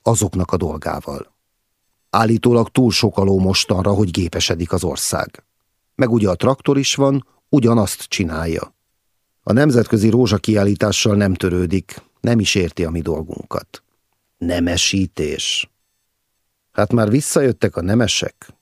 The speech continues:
Kérdi gúnyosan. Mert magyarul mondottam mégis, hogy új nemesítéssel megyünk, mert úgy be voltam tojva előtte, hogy elfeledtem a román szót, és kezdtem dadogni. Na,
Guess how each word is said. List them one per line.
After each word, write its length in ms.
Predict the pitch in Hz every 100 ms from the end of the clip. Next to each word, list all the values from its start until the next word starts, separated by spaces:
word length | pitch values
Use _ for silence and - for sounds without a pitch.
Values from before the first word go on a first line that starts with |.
| _
Kérdi 320 | - 95 82
gúnyosan. 720 | 82 85 78 71 - - - _ _ _ _ -
Mert 180 | - -
magyarul 440 | 101 101 90 90
mondottam 500 | 90 90 90 - 87
mégis, 380 | 90 90 92 -
hogy 140 | 90
új 240 | 104 110 101
nemesítéssel 840 | 95 92 - 90 98 85 - 95
megyünk, 400 | 92 87 92 98
mert 220 | 98 98
úgy 180 | - 131
be 120 | 101
voltam 340 | 95 107 98 87
tojva 360 | 98 104 90
előtte, 360 | 95 104 95 95
hogy 140 | 90
elfeledtem 640 | - 110 - 92 92 - 90
a 60 |
román 280 | 95 101 85
szót, 300 | - 104 101
és 140 | 92 -
kezdtem 400 | 101 - 90 90
dadogni. 560 | 85 73 - - - _ _ _ _ _
Na, 300 | - -